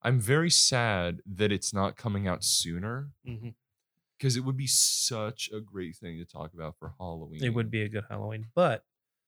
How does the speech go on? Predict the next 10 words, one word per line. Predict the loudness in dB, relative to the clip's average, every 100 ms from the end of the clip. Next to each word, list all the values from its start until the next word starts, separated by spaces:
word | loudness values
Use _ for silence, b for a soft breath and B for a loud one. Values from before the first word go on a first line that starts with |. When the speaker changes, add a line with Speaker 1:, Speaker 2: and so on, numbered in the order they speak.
| _ _ _ _ -20
Speaker 2:
you | -20
know, | -20 _ -20 _ -8
in | -6
true | -4 -4 -6 _
Garth | -10 -10
Marenghi | -12 -14 -16 _
fashion, | -16 -14 -16 -18 -20 _ _ _
you | -20
know, | -20 _ _
it's | _ -20 _